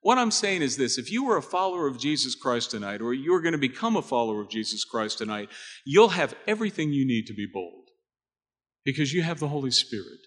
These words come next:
And what he does is he enlightens you to the grace of God, and it be-, makes you more and more confident.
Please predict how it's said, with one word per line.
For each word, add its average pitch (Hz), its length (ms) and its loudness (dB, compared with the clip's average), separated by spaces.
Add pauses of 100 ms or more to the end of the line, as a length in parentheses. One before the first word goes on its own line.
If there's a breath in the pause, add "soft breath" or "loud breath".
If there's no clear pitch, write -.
(1160)
And 156 160 4
what 214 120 6
he 233 140 4
does 185 300 2
is 147 140 -2
he 196 140 -4
enlightens 151 720 0
you 113 260 0
to - 100 -8
the 120 80 -2
grace 143 340 0
of 113 140 -8
God, 101 400 -4 (400)
and 139 100 4
it 135 80 2
be-, 139 80 -4
makes 139 300 2
you 135 80 4
more 139 240 0
and 143 100 -2
more 135 140 -2
confident. 160 500 -8